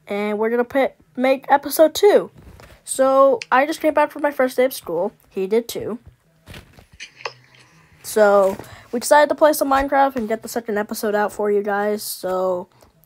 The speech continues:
hope you enjoy this episode. So, Lemon, it's been a little whi-, oh, wrong button. <laughs> I probably must have stopped the recording,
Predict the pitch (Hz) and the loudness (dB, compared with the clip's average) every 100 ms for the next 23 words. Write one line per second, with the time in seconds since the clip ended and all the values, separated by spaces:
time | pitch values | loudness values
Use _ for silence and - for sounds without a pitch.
0 | _ _ _ _ 233 226 240 240 240 233 | _ _ _ _ -4 -2 -6 0 0 2
1 | 220 247 262 269 285 311 339 440 - 214 | 0 2 2 2 2 2 2 2 2 0
2 | 165 196 - - 339 339 339 339 320 330 | 0 -6 -12 2 8 8 6 2 0 6
3 | 427 494 330 190 - _ _ _ _ _ | 4 6 -2 -4 -14 _ _ _ _ _
4 | - 381 494 523 453 392 285 247 - - | -4 2 4 6 8 8 6 4 -2 -4
5 | 214 - _ _ _ _ - 214 214 196 | -6 -6 _ _ _ _ -4 -4 -2 -4
6 | 202 196 - _ - 330 370 415 508 440 | -4 -10 -14 _ -2 2 2 0 -8 -2
7 | 269 - 285 339 285 277 277 - 262 254 | -2 0 2 4 2 0 -4 -2 2 2
8 | 240 226 214 254 233 220 | 2 -4 -2 -2 -2 -4